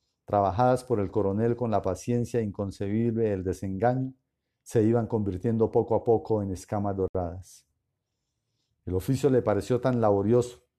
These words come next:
y era tan persistente y apremiante el recuerdo de Petra Cotes, que al cabo de tres semanas desapareció del taller. Fue en esa época que le dio a Petra Cotes por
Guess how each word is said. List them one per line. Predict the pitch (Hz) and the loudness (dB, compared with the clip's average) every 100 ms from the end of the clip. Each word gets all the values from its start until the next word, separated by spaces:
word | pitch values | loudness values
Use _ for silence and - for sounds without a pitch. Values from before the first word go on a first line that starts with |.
| _ _ _ - | _ _ _ 0
y | |
era | 113 117 | 2 4
tan | 110 95 | 0 -2
persistente | 104 90 - 92 - 123 120 107 101 | -2 -2 -6 -12 -2 0 0 -2 -4
y | 95 | -4
apremiante | 92 95 95 110 110 107 | -4 -4 -2 -2 0 -2
el | 101 | -2
recuerdo | 95 90 110 110 104 | -2 0 2 2 2
de | 92 | 2
Petra | - 107 110 | 2 0 -2
Cotes, | - 131 - 135 - _ _ _ _ _ _ _ | 0 -2 -2 -12 -20 _ _ _ _ _ _ _
que | 101 | -2
al | 101 | -2
cabo | - 131 139 | 2 4 6
de | 117 | 4
tres | 98 120 | 4 0
semanas | - 127 127 123 107 | 0 0 0 0 -2
desapareció | 98 101 98 95 - 113 | -4 -2 -2 -2 -2 -2
del | 107 101 | -2 -4
taller. | 98 95 95 - _ _ _ _ _ _ _ _ _ _ | -6 -6 -10 -12 _ _ _ _ _ _ _ _ _ _
Fue | - 101 | -2 0
en | 104 | 2
esa | 107 107 110 | -2 0 0
época | 110 110 107 98 90 _ _ _ _ | 2 0 -2 -4 -8 _ _ _ _
que | - | -2
le | 95 101 | 0 2
dio | 110 | 2
a | 110 | 2
Petra | 98 90 110 | 2 0 0
Cotes | 113 113 117 - | 2 0 0 -6
por | 104 90 | -4 -4